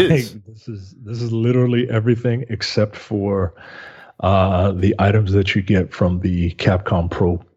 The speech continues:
Speaker 2: Pro Tour, um, because all those proceeds go towards funding the tour, so they're not
Speaker 1: Okay.
Speaker 2: gonna give those away.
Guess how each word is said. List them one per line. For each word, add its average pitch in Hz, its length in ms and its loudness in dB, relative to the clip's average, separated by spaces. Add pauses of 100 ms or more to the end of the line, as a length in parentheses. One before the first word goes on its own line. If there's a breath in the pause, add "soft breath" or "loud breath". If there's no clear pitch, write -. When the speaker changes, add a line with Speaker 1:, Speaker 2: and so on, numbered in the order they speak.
Speaker 2:
Pro 90 220 2
Tour, - 680 -4 (480)
um, 82 680 0 (160)
because 92 320 2
all 92 140 2
those 87 240 0
proceeds 92 580 0
go 82 460 0 (120)
towards 85 760 2
funding 80 560 -2
the 76 100 -4
tour, 92 420 0
so - 160 -4
they're 80 140 0
not 78 140 0
Speaker 1:
Okay. 78 80 -2
Speaker 2:
gonna 76 100 -4
give 78 280 -4
those 82 260 0
away. 92 280 -2